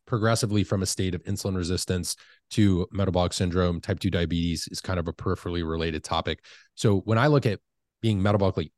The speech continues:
unhealthy, I think of someone, um, where there's, you know, a lack of movement. Uh, there's a lack of, you know, our, our body's not functioning the way that it's supposed to. We have a hard time pulling energy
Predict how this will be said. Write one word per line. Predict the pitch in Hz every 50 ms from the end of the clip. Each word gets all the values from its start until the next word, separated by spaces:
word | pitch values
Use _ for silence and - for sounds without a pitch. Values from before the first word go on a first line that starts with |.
| _ _
unhealthy, | 135 151 151 123 85 92 82 - - 92 95 123 - - - - _ _ _
I | 110
think | - 110 104 95
of | 104 95
someone, | - - 110 104 101 98 95 92 90 87 87 - _ _ _ _ _ -
um, | - 85 85 85 82 78 80 80 -
where | - 101 95 90
there's, | 92 92 90 87 85 - - - -
you | 101 98
know, | 90 85
a | 82
lack | 85 92 95 101 95 -
of | 120 85
movement. | 90 90 92 90 - 98 90 92 92 92 - - - _ _ _ _
Uh, | 85 80 76 76
there's | 76 85 85 80 -
a | 87
lack | 80 85 90 92 95 98 98 - - -
of, | 95 90 85 82 82 80 78 - _ _ _ _ _ _ _ -
you | 110
know, | 101 90
our, | 90 101 98 98 87
our | 104
body's | 95 113 113 123 117 101
not | 123 113 - - _ -
functioning | 113 107 - - 113 107 104 98
the | 95 90
way | 90 92 95
that | 90 92 85
it's | - -
supposed | 87 - - 101 101 - -
to. | 131 123
We | 117
have | 107 92
a | 90 90
hard | - 110 110 -
time | - 113 101 92
pulling | - - - 120 117 117 117 113 110 110 107 - _
energy | 110 110 110 107 101 95 101 98 92